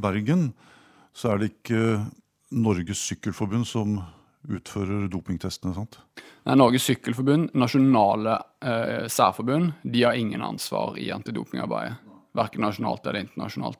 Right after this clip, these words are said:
Speaker 2: så de skal ikke drive med testing. Så når det er sykkel-V M i Bergen, så er det det internasjonale sykkelforbundet, U C I, som er ansvarlig for testingen. Men de vil jo da ta kontakt med det nasjonale antidopingbyrået og be de om å gjøre testing på vegne av seg. Men da er det på en måte de som,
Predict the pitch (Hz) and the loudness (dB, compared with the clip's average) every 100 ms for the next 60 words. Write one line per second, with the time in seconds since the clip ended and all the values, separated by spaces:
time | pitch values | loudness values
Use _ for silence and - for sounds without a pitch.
0 | - 123 113 107 107 117 117 113 - 110 | -6 -4 -2 -4 -8 -6 -8 -6 -8 -8
1 | 113 - - 117 - - - - - 123 | -8 -8 -8 -10 -14 -20 -20 -14 -2 0
2 | 123 123 - 120 110 117 113 101 110 143 | 2 -2 -6 0 0 2 2 2 2 0
3 | 190 175 131 110 117 117 - 101 - 104 | 0 0 2 2 2 -2 -6 -10 -8 -8
4 | 113 - 104 107 117 113 117 156 120 107 | -8 -8 -10 -8 -6 -2 0 0 0 -2
5 | - 123 180 165 123 117 113 - 120 95 | -2 -2 0 0 0 0 -2 -4 -2 -2
6 | 98 110 - 107 104 - 123 - 120 160 | -2 -6 -4 -4 -4 -6 -6 -4 -2 0
7 | 196 - - - - - _ _ 123 127 | 0 -2 -20 -20 -20 -20 _ _ 2 2
8 | 123 120 113 113 131 131 107 110 104 101 | 4 2 0 4 4 4 2 2 4 4
9 | 98 117 98 107 113 - - 107 104 98 | 4 -2 -2 -2 -2 -2 -4 -4 -4 -4
10 | 117 98 101 95 107 95 - 101 - 104 | -2 0 0 -2 -4 -6 -6 -8 -4 -2
11 | 110 110 104 98 104 101 98 90 92 98 | 0 0 -2 -2 -2 -2 -4 -6 -4 -2
12 | 101 - 120 - 110 92 110 110 107 87 | -4 -4 -4 -4 -6 -4 0 4 4 2
13 | 95 98 98 104 - _ 101 - 123 120 | -4 -2 -2 -4 -8 _ -20 -6 0 4
14 | 113 110 120 104 120 107 104 110 - 127 | 4 4 0 -2 -4 -4 -4 -2 0 0